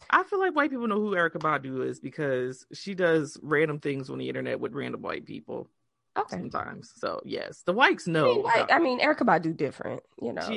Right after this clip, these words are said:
Speaker 2: she
Speaker 1: is.
Speaker 2: Mother Hotep herself.
Speaker 1: <laughs> Absolutely.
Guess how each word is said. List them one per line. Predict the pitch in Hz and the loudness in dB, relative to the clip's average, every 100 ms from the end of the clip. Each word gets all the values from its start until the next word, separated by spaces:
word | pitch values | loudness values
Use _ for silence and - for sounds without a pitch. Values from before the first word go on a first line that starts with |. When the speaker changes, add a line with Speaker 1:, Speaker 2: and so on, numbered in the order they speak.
| 151 | 0
Speaker 2:
she | |
Speaker 1:
is. | 127 | 4
Speaker 2:
Mother | 196 202 | 6 6
Hotep | 190 165 165 151 151 | 6 2 2 -2 -2
herself. | 156 156 - 120 - _ - - _ _ - - | -6 -6 -8 -8 -10 _ -20 -20 _ _ -16 -10
Speaker 1:
<laughs> | - 349 339 196 - - - 220 | 0 4 4 2 -8 -20 -2 4
Absolutely. | 285 - 202 240 247 160 147 | 4 4 0 0 2 2 0